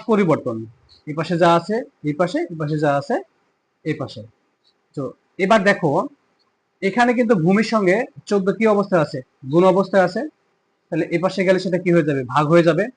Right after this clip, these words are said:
এই যে এখানে ভূমি থেকে গেল গুণ, এ-, এ পাশে এসে ভাগ হয়ে গেল। তাহলে চোদ্দ দিয়ে দুইশো বাহান্নকে ভাগ করলে আসছে হচ্ছে কত?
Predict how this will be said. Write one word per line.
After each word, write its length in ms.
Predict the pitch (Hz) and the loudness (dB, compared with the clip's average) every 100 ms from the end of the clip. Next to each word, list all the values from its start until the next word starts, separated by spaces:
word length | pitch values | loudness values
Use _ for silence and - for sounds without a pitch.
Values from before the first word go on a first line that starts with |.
| - | -12
এই 100 | 131 | -12
যে 80 | 113 | -12
এখানে 320 | 101 - 151 | -14 -6 -4
ভূমি 260 | 135 151 165 | 0 0 2
থেকে 200 | 175 175 | 2 2
গেল 240 | 185 240 285 _ _ - 131 | 2 0 -4 _ _ -14 -6
গুণ, 120 | 160 170 | -4 -2
এ-, 160 | 160 - | -6 -10
এ 140 | 131 151 | -12 -4
পাশে 220 | 165 175 | -2 -2
এসে 120 | 160 | -2
ভাগ 220 | 143 151 | -2 0
হয়ে 200 | 160 180 | 2 2
গেল। 180 | 180 208 | 4 0
তাহলে 200 | 226 170 | 0 -4
চোদ্দ 240 | 165 165 185 | -2 -2 0
দিয়ে 120 | 190 | 0
দুইশো 200 | 175 180 | 0 0
বাহান্নকে 380 | 165 160 180 180 | -2 0 -2 -2
ভাগ 180 | 151 143 | -6 -4
করলে 160 | 170 196 | 0 0
আসছে 240 | 165 - | -2 -4
হচ্ছে 200 | 160 - | -6 -4
কত? 160 | 175 | -4